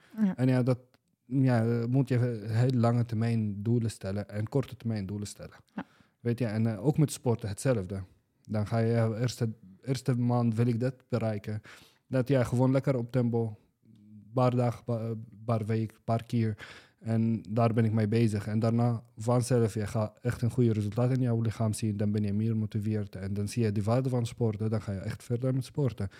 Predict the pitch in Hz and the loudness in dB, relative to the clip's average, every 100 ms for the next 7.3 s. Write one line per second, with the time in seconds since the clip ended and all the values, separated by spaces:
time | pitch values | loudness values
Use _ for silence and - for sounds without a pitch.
0 | - 202 - 151 175 170 170 208 160 - | -4 -2 4 6 8 8 6 6 4 2
1 | 117 104 110 131 147 - _ _ _ - | 2 2 2 0 -2 -10 _ _ _ -14
2 | - 165 113 - 92 - 214 185 214 143 | 2 4 4 -2 -10 2 4 6 4 0
3 | - 127 127 120 113 117 117 - 113 110 | 2 2 2 0 0 0 0 -4 -6 -4
4 | 98 - 110 - 82 90 - 98 _ 196 | -4 -2 -2 -4 -8 -8 -10 -14 _ -6
5 | - - _ 131 135 139 131 117 147 147 | -6 -18 _ 2 2 2 0 2 2 4
6 | 127 113 123 127 113 120 127 127 92 - | 2 2 2 2 0 0 0 0 -4 -10
7 | _ - | _ -8